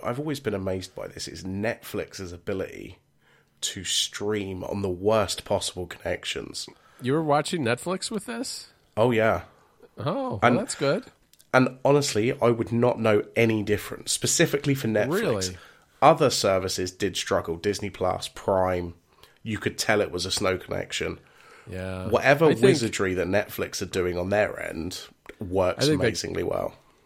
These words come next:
Speaker 2: Yeah, I think they crunched the files down pretty hard. They compress it pretty hard before they send it to you. I mean
Speaker 1: Yeah.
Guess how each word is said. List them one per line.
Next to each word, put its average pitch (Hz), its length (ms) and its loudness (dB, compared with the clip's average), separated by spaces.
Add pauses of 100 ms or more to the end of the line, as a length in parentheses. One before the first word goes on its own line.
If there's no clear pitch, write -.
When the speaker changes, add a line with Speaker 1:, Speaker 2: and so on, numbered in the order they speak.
(140)
Speaker 2:
Yeah, 107 400 -2
I 127 80 0
think 135 180 -6
they 110 120 -2
crunched - 400 -6
the 98 60 -12
files 87 400 -8
down 85 200 -10
pretty 87 260 -10
hard. 80 460 -12
They 87 100 -8
compress 90 480 -8
it - 100 -8
pretty 101 200 -8
hard 92 240 -8
before - 240 -12
they 85 100 -12
send 87 280 -12
it 80 120 -16
to 90 100 -10
you. 82 160 -12
I 87 100 -10
mean 98 520 -6
Speaker 1:
Yeah. 80 440 2